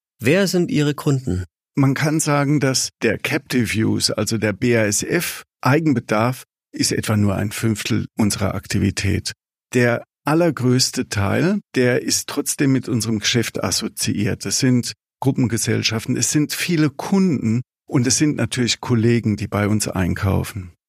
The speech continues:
Speaker 2: Wir haben ein Online-Geschäft, das in Deutschland funktioniert. Wir haben Aktivitäten natürlich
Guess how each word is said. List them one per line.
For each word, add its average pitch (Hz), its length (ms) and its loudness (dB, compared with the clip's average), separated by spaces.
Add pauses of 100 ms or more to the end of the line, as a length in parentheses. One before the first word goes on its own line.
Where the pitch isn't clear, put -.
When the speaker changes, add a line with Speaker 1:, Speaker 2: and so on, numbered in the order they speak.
Speaker 2:
Wir 113 180 2
haben 120 500 2 (140)
ein 92 340 -4
Online-Geschäft, 117 1040 0
das - 220 -2
in 87 420 -6
Deutschland 156 760 2 (220)
funktioniert. 123 560 0
Wir 110 300 0
haben 107 320 0
Aktivitäten 104 800 -4
natürlich 131 720 2